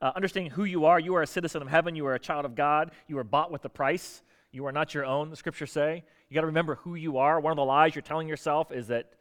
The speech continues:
you know, "I evolved," or "I am here, I'm just, I'm just a guy." No, you're not. You were, you are made in the image of God, and this is not what you were made for.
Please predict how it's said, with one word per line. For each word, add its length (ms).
you 100
know, 120
"I 180
evolved," 540
or 100
"I 140
am 100
here, 260
I'm 140
just, 260
I'm 140
just 160
a 60
guy." 520
No, 100
you're 200
not. 340
You 140
were, 220
you 140
are 80
made 300
in 80
the 80
image 300
of 80
God, 260
and 80
this 120
is 80
not 160
what 160
you 60
were 60
made 360
for. 320